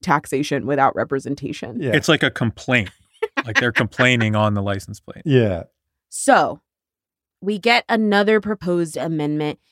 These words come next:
Speaker 1: in nineteen seventy-seven. It's not quite a D C statehood amendment. It's actually not a D C statehood amendment. It's a D C voting rights amendment, right?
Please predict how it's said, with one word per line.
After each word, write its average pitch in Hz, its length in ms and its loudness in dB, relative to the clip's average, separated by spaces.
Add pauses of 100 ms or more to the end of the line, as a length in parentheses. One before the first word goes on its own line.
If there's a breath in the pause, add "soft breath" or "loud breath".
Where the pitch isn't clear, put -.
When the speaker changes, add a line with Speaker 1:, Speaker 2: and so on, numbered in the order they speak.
(160)
Speaker 1:
in 180 360 0
nineteen 170 440 -2
seventy-seven. 147 680 -2
It's 233 180 -2
not 359 220 2
quite 277 380 4
a 208 100 4
D 196 280 -4
C 202 260 -6
statehood 156 680 -2
amendment. 127 500 -4
It's 170 140 -4
actually 185 240 0
not 170 240 0 (160)
a 156 80 -2
D 139 220 -6
C 139 180 -6
statehood 139 400 -6
amendment. 160 400 0 (320 loud breath)
It's 202 180 -2
a 226 60 0
D 220 240 -2
C 254 240 0
voting 196 540 4
rights 147 240 -4
amendment, 95 480 -10
right? 202 340 2